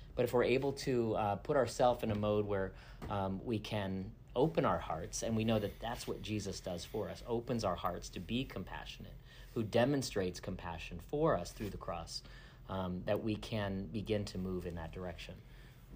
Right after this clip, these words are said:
to show compassion and bust that drought. And, and I talked about, um, a few ways to kinda get us into that mode, and it's certainly not all our doing, right? This is the work of the Holy Spirit. It's in us. This is what Jesus does for us. It's what Jesus gives to us.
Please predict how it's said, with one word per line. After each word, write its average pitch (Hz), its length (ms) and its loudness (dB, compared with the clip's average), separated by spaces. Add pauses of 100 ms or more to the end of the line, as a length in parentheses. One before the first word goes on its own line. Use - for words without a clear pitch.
to - 80 -8
show 95 240 2
compassion 90 540 -2
and 85 140 -4
bust 82 240 -4
that 82 180 -6
drought. 82 360 -4
And, 95 220 -6
and 107 140 -4
I 98 40 -2
talked 143 340 0
about, 101 320 2 (600)
um, 95 220 -2
a 95 80 -2
few 175 220 4
ways 123 380 8
to - 80 0
kinda 143 280 2
get 185 240 2
us 202 180 4
into 165 220 0
that 120 180 6
mode, 110 220 6
and 107 140 2
it's - 300 -4
certainly 135 380 2
not 120 280 2
all 117 240 8
our 104 180 2
doing, 95 320 0
right? 95 300 -2
This 117 160 -6
is 113 100 -2
the 107 80 0
work 101 280 -2
of 95 60 -8
the 95 80 -8
Holy 92 280 -8
Spirit. 107 500 -2 (420)
It's - 160 -8
in 107 220 0
us. 98 200 0
This 107 180 -2
is 95 100 -4
what 98 160 0
Jesus 92 380 -4
does 87 280 -2
for 98 340 -2
us. 87 220 -6
It's 92 140 -10
what 98 100 -10
Jesus 90 340 -8
gives 95 260 -8
to 92 100 -10
us. - 240 -10